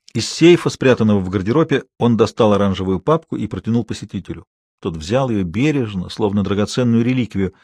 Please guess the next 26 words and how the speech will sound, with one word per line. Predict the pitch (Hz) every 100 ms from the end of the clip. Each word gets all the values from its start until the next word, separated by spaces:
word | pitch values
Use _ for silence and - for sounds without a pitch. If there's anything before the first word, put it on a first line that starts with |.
| _ _ _ _ _ _
Какой | - - 123 160
вкус! | - - 101 - - - _ _ _ _ _
Мягкая | - 98 147 - - - 95
телячья | 87 104 113 107 104
кожа | - - 135 104
цвета | - 117 110
апельсина. | 104 120 - 131 107 - - - _ _ _ -
Достойное | 98 127 - 170 214 226 214
обрамление | 190 175 185 190 185 151 101 90
для | 107
такого | 113 143 127 123 -
раритета. | 113 135 131 107 - 80 _ _ _ _ _ -
Посетитель, | 98 107 120 131 107
казалось, | 104 107 107
с | 87
головой | 110 113 95
ушёл | 85 98
в | 87
чтение. | - - 139 123 101 - _ _ _ _ _ _
Иван | 98 117 131
презрительно | 110 120 107 127 120 113
глянул | 101 123 151 120
на | 107
сумасшедшего, | 104 120 113 160 - 113
взял | 92 95 104
баул | 95 120 160 151